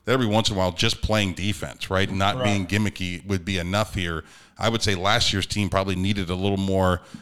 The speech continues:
Speaker 1: uh, gimmick than this year's team would, because this year's team from a base talent level is probably a little bit better than last year's team.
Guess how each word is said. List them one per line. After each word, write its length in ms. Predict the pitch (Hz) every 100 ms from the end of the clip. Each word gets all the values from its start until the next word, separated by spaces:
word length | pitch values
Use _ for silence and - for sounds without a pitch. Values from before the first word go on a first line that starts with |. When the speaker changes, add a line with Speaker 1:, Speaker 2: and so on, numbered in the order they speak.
| -
Speaker 1:
uh, 120 | 95 90
gimmick 340 | 101 107 101 -
than 420 | 104 98 95 95
this 320 | 98 113 -
year's 220 | 104 92 -
team 300 | 101 95 87
would, 220 | 92 107
because 400 | 107 - 107 -
this 220 | 98 101
year's 160 | 107 98
team 280 | - 107 113
from 160 | 101 90
a 100 | 80 82
base 320 | 98 104 110 -
talent 440 | - 101 123 104
level 260 | 131 139 127
is 80 | -
probably 200 | 90 113
a 20 |
little 140 | 123
bit 180 | 139 117
better 320 | 131 165 85 -
than 180 | 95 95
last 280 | 92 82 -
year's 160 | 98 -
team. 320 | 107 98